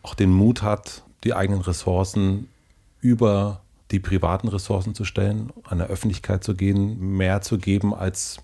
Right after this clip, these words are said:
vielleicht irgendjemand denken könnte, würde und so weiter. Und die muss sich dann am Wochenende anhören, dass irgendwie, dass man irgendwie nicht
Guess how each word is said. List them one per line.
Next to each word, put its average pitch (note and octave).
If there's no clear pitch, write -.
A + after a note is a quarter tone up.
vielleicht -
irgendjemand F#2
denken F#2+
könnte, F#2+
würde G#2
und A2+
so G#2
weiter. G#2
Und -
die F#2
muss F2+
sich F#2+
dann E2+
am E2+
Wochenende F2
anhören, D#2+
dass D#2+
irgendwie, D2
dass D2
man D2+
irgendwie D#2
nicht -